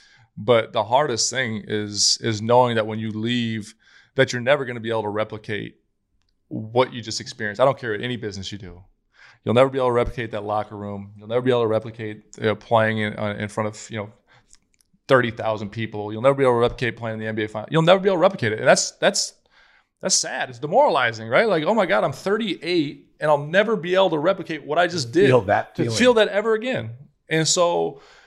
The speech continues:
Speaker 1: you, your, your whole mission then is, A, okay, cool, for the last twenty years, I've, I've had to sacrifice and do these things. I'm gonna go take care of my family, do whatever, right?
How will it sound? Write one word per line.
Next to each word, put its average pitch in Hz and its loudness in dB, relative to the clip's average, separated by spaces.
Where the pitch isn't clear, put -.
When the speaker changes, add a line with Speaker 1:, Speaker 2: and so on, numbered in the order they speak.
Speaker 1:
you, 160 0
your, 160 0
your 151 0
whole 175 4
mission 147 0
then 123 -4
is, 131 -4
A, 151 0
okay, 143 -4
cool, 143 -4
for 120 -8
the 123 -14
last 131 4
twenty 135 -6
years, 131 -2
I've, 123 -4
I've 127 -2
had 131 -4
to 117 -6
sacrifice 127 2
and 127 -6
do 123 0
these 120 0
things. 120 -2
I'm 123 2
gonna 123 0
go 117 0
take 117 -4
care 120 0
of 110 -4
my 110 -4
family, 113 -4
do 110 -4
whatever, 110 0
right? - 2